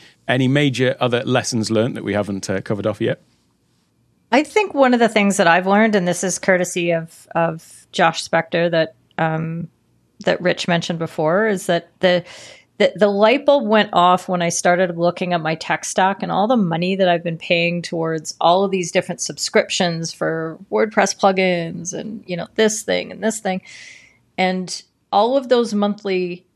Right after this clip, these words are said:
Speaker 2: or annual costs that really weren't necessary for me to provide value to my clients or customers. And when I realized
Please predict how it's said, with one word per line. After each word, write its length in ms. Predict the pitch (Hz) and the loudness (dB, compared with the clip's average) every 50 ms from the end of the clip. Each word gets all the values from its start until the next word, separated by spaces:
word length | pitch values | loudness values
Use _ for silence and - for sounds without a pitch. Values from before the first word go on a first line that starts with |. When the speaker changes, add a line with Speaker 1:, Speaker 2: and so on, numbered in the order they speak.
| _ - | _ 2
Speaker 2:
or 240 | 208 233 262 277 - | 4 4 4 4 4
annual 380 | - 190 185 180 175 175 175 | 2 2 2 0 -2 -4 -4
costs 600 | 170 - - 185 170 165 170 170 - - - - _ - | -4 -4 -2 -2 -2 -2 -4 -6 -8 -10 -12 -12 _ -14
that 480 | - 165 180 175 175 - - - - - _ _ _ _ _ _ _ _ _ _ _ _ _ _ _ _ _ _ | -8 -4 -2 -2 -2 -4 -8 -14 -16 -18 _ _ _ _ _ _ _ _ _ _ _ _ _ _ _ _ _ _
really 520 | - 202 196 208 226 233 247 233 247 262 254 | -6 -2 0 2 2 2 2 2 2 0 2
weren't 380 | 226 196 208 220 214 214 214 | 2 2 2 2 0 0 -4
necessary 880 | 196 190 180 175 175 170 175 - - 240 - - - 247 254 285 302 302 | -4 -2 0 0 0 0 0 -2 -6 -8 -6 -4 -4 -4 -4 -2 -2 -4
for 240 | 294 294 - - 208 | -4 -4 -4 -4 -2
me 240 | 202 196 190 190 190 | 0 0 0 0 -2
to 160 | 185 - 202 | -2 -4 -4
provide 400 | - - 185 175 180 170 170 170 | -2 -2 -2 2 2 2 2 2
value 400 | 165 165 160 160 160 156 160 160 _ _ _ _ _ _ _ _ _ - | 2 2 2 2 0 -2 -6 -10 _ _ _ _ _ _ _ _ _ -14
to 540 | - - - 180 160 160 160 156 151 160 - _ _ - | -10 -4 -4 -2 -2 -2 -4 -6 -8 -10 -12 _ _ -8
my 180 | 175 165 160 | -4 -4 -4
clients 460 | 160 - - 170 160 160 160 160 - - | -2 -2 -2 0 0 0 -2 -4 -8 -12
or 40 | |
customers. 600 | - - - - - - 180 - - - - - _ _ _ _ _ - | -8 -8 -8 -8 -8 -10 -12 -14 -12 -14 -14 -16 _ _ _ _ _ -4
And 400 | - 175 170 170 170 170 170 - _ _ _ _ _ _ _ _ | -2 0 0 0 -2 -4 -6 -10 _ _ _ _ _ _ _ _
when 200 | - 190 208 214 | -2 0 2 2
I 60 | 208 208 | 4 2
realized 840 | 196 196 233 254 254 226 196 185 180 175 180 175 170 - - - | 4 4 4 4 6 6 4 4 4 2 0 -2 -4 -8 -14 -12